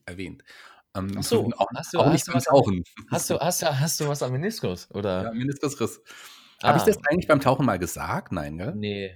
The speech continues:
Speaker 2: nee, nee. Ich glaub, du hast heute auch noch nicht gesagt, was du eigentlich hattest am Knie.
Speaker 1: Nee.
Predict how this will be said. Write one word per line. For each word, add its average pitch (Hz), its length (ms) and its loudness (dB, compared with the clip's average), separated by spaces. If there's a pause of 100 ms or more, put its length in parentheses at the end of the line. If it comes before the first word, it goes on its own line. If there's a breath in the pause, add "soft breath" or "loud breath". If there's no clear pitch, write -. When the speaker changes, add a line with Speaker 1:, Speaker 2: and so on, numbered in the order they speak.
Speaker 2:
nee, 92 220 -8
nee. 98 200 -6
Ich 101 120 -8
glaub, 151 140 -2
du 135 60 0
hast 135 140 0
heute 135 160 4
auch 135 140 4
noch 170 120 0
nicht 117 200 -2
gesagt, 95 320 -4
was 98 80 -10
du 104 100 -4
eigentlich 92 320 -4
hattest 92 240 -6
am 90 100 -6
Knie. 101 280 -6 (320 soft breath)
Speaker 1:
Nee. 98 240 -8